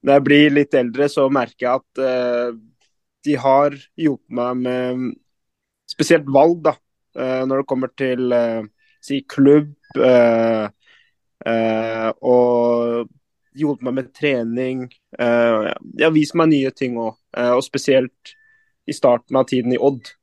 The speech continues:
så var John kanskje den viktigste, eh, etter trenerne.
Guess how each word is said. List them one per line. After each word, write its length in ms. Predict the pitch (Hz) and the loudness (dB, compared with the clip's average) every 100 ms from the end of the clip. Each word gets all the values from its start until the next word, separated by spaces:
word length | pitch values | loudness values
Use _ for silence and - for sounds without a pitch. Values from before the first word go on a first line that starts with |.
| _ | _
så 160 | - | -4
var 160 | 135 120 | 0 0
John 380 | 120 117 117 117 _ _ - | 0 0 0 -4 _ _ -4
kanskje 440 | 139 104 - 113 | -2 -2 -6 -6
den 140 | 117 120 | -6 -8
viktigste, 560 | 113 - 120 - - - _ - | -8 -12 -16 -6 -6 -6 _ -6
eh, 560 | 117 117 117 113 113 113 - | 0 2 2 2 2 0 -2
etter 500 | - _ - 117 110 | -6 _ -2 0 0
trenerne. 480 | - 113 - - | 0 0 0 -10